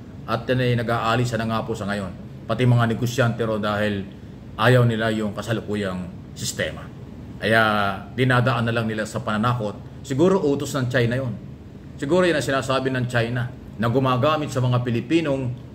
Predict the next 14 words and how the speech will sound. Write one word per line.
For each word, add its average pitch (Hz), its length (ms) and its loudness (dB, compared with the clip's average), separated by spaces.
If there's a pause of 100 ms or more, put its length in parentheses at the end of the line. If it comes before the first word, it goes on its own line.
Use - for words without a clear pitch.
(140)
pro-China 135 640 4 (240)
na 120 160 2
may 123 160 4
pagkataksil 120 640 -2
sa 123 80 -2
Pilipinas 117 640 -4 (320)
na 131 160 2
yan 131 240 4
ang - 20 0
sabihin. 107 640 -2 (220)
Takutin 139 400 0
ng 127 160 0
mga 120 160 0
Pilipino. 104 480 -2